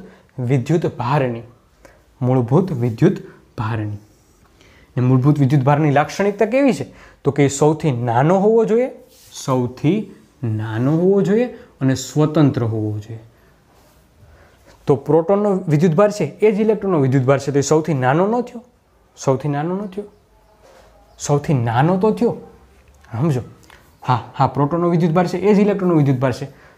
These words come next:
તો એ સૌથી નાનો વિદ્યુતભાર ન થવો જોઈએ, એ મૂળભૂત વિદ્યુતભાર તરીકે કાં ન લઈ શકાય? તો જ્યારે મેં પ્રોટોનને નિર-, નિરખીને જોયું, તો મેં એમાં ભાળ્યું, મેં એનું zoom out view લીધું,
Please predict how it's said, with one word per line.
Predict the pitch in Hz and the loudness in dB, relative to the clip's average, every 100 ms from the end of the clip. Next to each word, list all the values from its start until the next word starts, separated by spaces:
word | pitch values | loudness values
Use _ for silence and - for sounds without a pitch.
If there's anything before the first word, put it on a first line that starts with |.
| - | -2
તો | 135 | 2
એ | |
સૌથી | 143 160 160 165 | 2 2 0 -2
નાનો | 123 143 185 | -2 0 2
વિદ્યુતભાર | 190 190 190 | 0 0 0
ન | 220 247 | 0 2
થવો | 220 226 | 4 4
જોઈએ, | 170 143 | 4 4
એ | |
મૂળભૂત | 156 175 165 185 | 4 4 2 -2
વિદ્યુતભાર | 170 185 175 185 | -4 -2 0 0
તરીકે | 202 202 | 0 -2
કાં | 202 220 | -2 -2
ન | 240 | 0
લઈ | 226 202 | 0 -2
શકાય? | 185 185 185 - _ _ - _ _ _ - | -2 -4 -6 -18 _ _ -20 _ _ _ -4
તો | 120 | -4
જ્યારે | 110 120 - - - - _ _ _ _ _ _ _ | 0 0 0 -2 -10 -20 _ _ _ _ _ _ _
મેં | 123 120 120 | -4 -4 -2
પ્રોટોનને | 135 135 135 117 113 131 185 190 - _ _ _ _ _ 117 | 0 0 0 -2 -2 -2 -4 -10 -20 _ _ _ _ _ -10
નિર-, | 117 113 131 143 156 156 - - 120 | -6 0 4 4 4 0 -4 -8 0
નિરખીને | 127 160 - 226 214 | 2 2 2 0 2
જોયું, | 127 147 170 110 - - _ _ _ _ _ - | 2 4 2 0 -8 -20 _ _ _ _ _ -6
તો | 110 | -2
મેં | 117 131 | 0 2
એમાં | 135 120 | 2 0
ભાળ્યું, | 110 - 117 175 - - - _ _ _ _ _ _ _ _ _ _ 120 | -4 -4 2 2 2 -6 -20 _ _ _ _ _ _ _ _ _ _ -6
મેં | 117 | -2
એનું | 117 | -2
zoom | 107 - 123 139 | -4 -2 2 2
out | 143 139 | 2 2
view | 143 135 | 4 4
લીધું, | 117 135 202 | 4 2 2